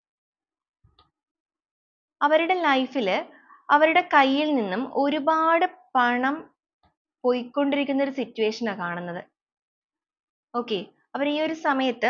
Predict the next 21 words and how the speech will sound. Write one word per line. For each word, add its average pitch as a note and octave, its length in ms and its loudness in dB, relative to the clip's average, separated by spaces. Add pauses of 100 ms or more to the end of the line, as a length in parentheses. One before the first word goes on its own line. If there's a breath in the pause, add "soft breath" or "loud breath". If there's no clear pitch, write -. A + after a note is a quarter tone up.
(160)
അവർ C4+ 160 0 (140)
സമ്പാദിച്ചിരിക്കുന്ന B3+ 880 -2 (220)
ആ - 20 0 (140)
ഒരു C4+ 140 -2 (120)
പണമെല്ലാം A#3 580 0 (100)
മറ്റൊരു E4+ 480 -4 (120)
കൈകളിലേക്ക് C4+ 760 2
എത്തിക്കൊണ്ടിരിക്കുന്നതായിട്ടാ A3 1080 -4
കാണുന്നത്. E3+ 340 -6 (2250)
അപ്പൊ A#3 220 -4
നമുക്കിവിടെ C#4+ 460 0
നമ്മൾ C#4+ 180 0
നോക്കാൻ C#4 480 0
പോകുന്ന C#4+ 340 0 (120)
ഒരു C#4 100 -2 (100)
കാര്യം B3+ 440 2
എന്ന് C#4 200 -2
പറയുന്നത് A#3+ 480 0
തന്നെ G3+ 220 -6 (120)
ആ G#3 120 -6
ഒരു A3+ 100 -8